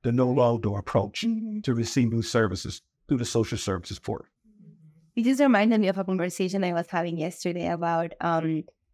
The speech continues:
Speaker 2: you know, how, m-, how much we let sort of, I mean, limiting beliefs with these ideas of, "Oh, that's just so hard. Like, this is just the way things are," you know, these are,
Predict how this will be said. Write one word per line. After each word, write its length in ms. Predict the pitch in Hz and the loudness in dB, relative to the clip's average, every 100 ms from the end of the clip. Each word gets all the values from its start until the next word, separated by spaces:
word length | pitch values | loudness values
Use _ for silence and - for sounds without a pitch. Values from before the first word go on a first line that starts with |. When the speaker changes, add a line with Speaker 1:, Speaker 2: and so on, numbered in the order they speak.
| _ _ - | _ _ -4
Speaker 2:
you 140 | 196 | 0
know, 360 | 190 180 175 - _ _ _ _ - | 2 2 0 -4 _ _ _ _ -12
how, 600 | - 214 202 202 196 - _ - | 0 4 6 6 2 -4 _ -8
m-, 200 | 180 170 _ - | -4 -4 _ -8
how 280 | - 202 208 | 2 4 6
much 400 | 202 196 - 190 | 4 2 -2 -2
we 340 | 196 190 190 | -2 0 -2
let 580 | 185 190 196 185 185 - _ _ | 0 2 4 4 0 -4 _ _
sort 280 | - 190 | -4 -2
of, 300 | 180 175 - _ _ _ _ _ _ - | 0 -4 -8 _ _ _ _ _ _ -10
I 120 | 165 | -8
mean, 240 | 165 170 190 | -2 0 2
limiting 380 | 208 208 208 | 2 2 2
beliefs 500 | 196 208 196 185 185 | 2 0 0 0 0
with 140 | 190 190 | -2 -2
these 140 | 202 | 0
ideas 640 | 214 185 190 226 208 196 - 185 | 2 2 2 4 4 2 -2 -2
of, 360 | 180 175 180 _ _ _ | 0 0 -4 _ _ _
"Oh, 260 | 220 247 226 | 6 8 8
that's 240 | 214 202 | 8 2
just 260 | 208 214 - | 0 -4 2
so 200 | 214 202 | 4 6
hard. 380 | 185 165 165 170 | 6 4 4 0
Like, 240 | 170 165 | -2 0
this 160 | 208 196 | -2 0
is 80 | 185 | -2
just 180 | 202 | 0
the 100 | 208 | 2
way 220 | 196 196 190 | 2 2 0
things 240 | 190 190 | -2 0
are," 380 | 160 165 170 170 | 2 2 2 0
you 140 | 175 | -2
know, 160 | 190 185 | 0 0
these 160 | 196 | 0
are, 120 | 208 | 2